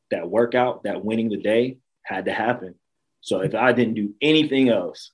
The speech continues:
I was gonna touch them weights and be consistent. And at some point it clicked for me. And I was like, especially I had a, a competition in twenty twenty, matter of fact, it was covid. And I remember it was November and I came so close to getting my pro card. I was two spots off,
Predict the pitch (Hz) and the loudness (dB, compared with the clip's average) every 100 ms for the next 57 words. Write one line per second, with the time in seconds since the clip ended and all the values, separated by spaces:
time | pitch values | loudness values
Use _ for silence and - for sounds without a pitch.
0 | - 107 104 98 95 120 95 113 104 98 | -6 -4 -4 -6 -4 -2 -2 -4 -2 -2
1 | - 92 92 - - 76 - - _ _ | -4 -8 -10 -10 -10 -10 -12 -18 _ _
2 | _ _ _ _ - 107 101 - 123 131 | _ _ _ _ -4 -2 -2 0 4 4
3 | 131 160 120 - 101 - - 170 170 - | 4 4 4 0 -6 -6 2 4 4 -2
4 | 104 98 98 107 101 92 - - - 139 | -6 -4 -4 -4 -4 -6 -6 -4 0 2
5 | - 127 113 - 101 113 101 98 - 101 | 2 2 0 -2 -6 -4 -4 -8 -14 -12
6 | 110 107 104 101 - 98 95 _ _ _ | -8 -8 -8 -8 -6 -10 -12 _ _ _
7 | _ _ _ _ _ _ _ _ _ - | _ _ _ _ _ _ _ _ _ -16
8 | 104 101 - _ _ _ _ _ - 143 | -12 -10 -12 _ _ _ _ _ 0 2
9 | 151 147 107 98 95 92 90 - 139 113 | 2 0 -2 -4 -4 -4 -6 -2 2 2
10 | 98 98 104 107 98 101 95 113 98 95 | 0 -6 -6 -4 -6 -6 -2 -2 -2 -12
11 | _ - 87 - 92 - - 143 147 120 | _ -16 -14 -10 -12 -6 0 0 2 0
12 | - 110 98 98 110 82 - 53 - - | 0 -6 -6 -6 -6 -8 -10 -14 -14 -14
13 | - 127 - 104 - - - | -6 -4 -2 -4 -6 -10 -12